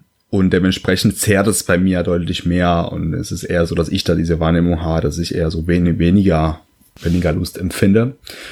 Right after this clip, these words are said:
Aber ja, wenn beide vielleicht doch super, super, super krass in Form sind, dann, ja, kann es sein, dass es dann sich von alleine ergibt.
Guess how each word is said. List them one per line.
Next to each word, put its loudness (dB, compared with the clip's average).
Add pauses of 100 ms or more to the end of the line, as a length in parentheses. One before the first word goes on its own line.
(180)
Aber 4
ja, 6
wenn 4
beide 2
vielleicht 2
doch 0
super, 2
super, 0
super 0
krass -8
in -2
Form -2
sind, 0
dann, 2
ja, 2
kann 0
es -4
sein, 2
dass -2
es -10
dann -2
sich -2
von 0
alleine 4
ergibt. -2